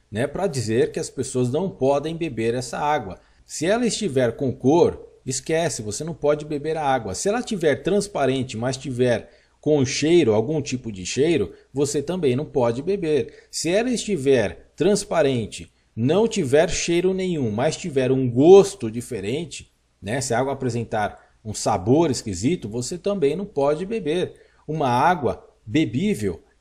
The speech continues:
é com as três características que eu apresentei pra vocês. Não precisa ser um especialista,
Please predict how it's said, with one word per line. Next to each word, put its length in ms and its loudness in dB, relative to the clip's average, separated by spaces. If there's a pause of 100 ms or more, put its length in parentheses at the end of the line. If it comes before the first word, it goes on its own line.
(120)
é 100 -4
com 160 -4
as 140 -4
três 280 0
características 920 -6
que 60 -10
eu 80 -4
apresentei 540 -6
pra 140 -8
vocês. 420 -4
Não 120 -4
precisa 420 -2
ser 240 0
um 100 0
especialista, 1080 -2